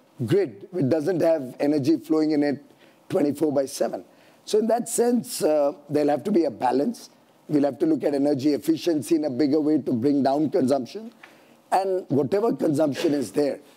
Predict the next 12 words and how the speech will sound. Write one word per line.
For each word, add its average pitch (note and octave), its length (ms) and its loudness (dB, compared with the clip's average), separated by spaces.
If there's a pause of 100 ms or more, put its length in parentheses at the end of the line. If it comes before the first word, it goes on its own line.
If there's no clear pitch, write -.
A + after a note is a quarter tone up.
(300)
how E3+ 240 -2
can F3 300 -2
that D#3+ 300 0
be F3+ 120 2
more D#3+ 240 2
efficiently C#3+ 640 -2
managed C3 580 0
through D3+ 160 2
the C#3+ 100 0
time C#3 360 -2
of B2 180 -4
day C3 220 0